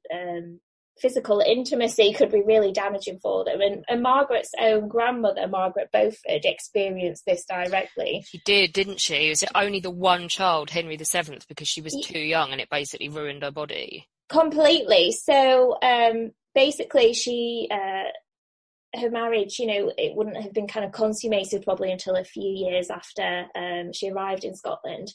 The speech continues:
Speaker 1: So, um, Margaret and James the fourth were married for ten years, uh, before he died at the Battle of Flodden. Um,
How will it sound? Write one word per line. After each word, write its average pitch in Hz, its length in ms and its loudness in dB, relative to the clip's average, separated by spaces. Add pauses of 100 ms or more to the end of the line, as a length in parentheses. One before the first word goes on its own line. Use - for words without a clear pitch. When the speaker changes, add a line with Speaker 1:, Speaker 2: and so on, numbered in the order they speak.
(260)
Speaker 1:
So, 302 500 4
um, 285 380 2
Margaret 359 380 0
and 240 80 -6
James 277 240 4
the - 60 -14
fourth 220 460 4
were 233 100 4
married 220 420 0
for 208 140 -8
ten 208 300 2
years, 180 580 0 (160)
uh, 190 360 2
before 202 340 0
he 202 140 0
died 190 340 -2
at 196 80 -12
the 190 80 -8
Battle 196 360 -10
of 190 100 -8
Flodden. 190 680 -4 (320)
Um, 233 440 2